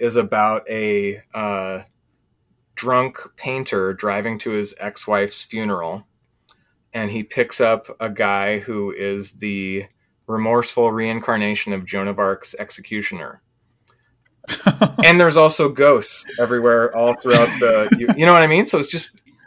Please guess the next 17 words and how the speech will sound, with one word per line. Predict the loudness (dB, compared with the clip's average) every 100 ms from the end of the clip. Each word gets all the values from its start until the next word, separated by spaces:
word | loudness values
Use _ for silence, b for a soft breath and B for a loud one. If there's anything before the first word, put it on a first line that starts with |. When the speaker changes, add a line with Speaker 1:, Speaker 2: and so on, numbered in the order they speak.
| -18 -2
Speaker 2:
Yeah. | 0 2 0 0
Speaker 1:
it's | 0 2
crazy, | 6 6 6 2
and | 2
it's | 0 0
funny | 2 4 6 4 2 0 0
and, | 0 2 0 -2 -6 -8
and | -6 -4 -6 -6 -10 -16
heartbreaking | -4 0 0 2 0 0 -4 -2
and | 0
all | 0
this | 0
stuff. | -2 -2
And, | -4 -4
but | -2 -2
it's | 0
like, | 0 0 -4 -16